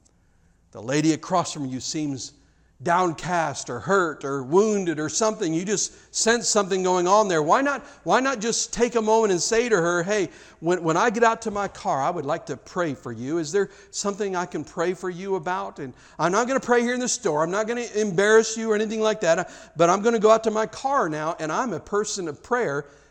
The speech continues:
How can I pray for you? And odds are,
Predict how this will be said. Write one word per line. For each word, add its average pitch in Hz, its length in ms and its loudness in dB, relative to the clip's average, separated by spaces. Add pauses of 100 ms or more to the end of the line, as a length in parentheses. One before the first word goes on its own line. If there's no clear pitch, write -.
How 208 240 -6
can 214 200 -12
I 208 120 -8
pray 208 260 -8
for - 160 -14
you? 120 240 -10
And 131 120 -12 (520)
odds 214 340 2
are, 147 540 2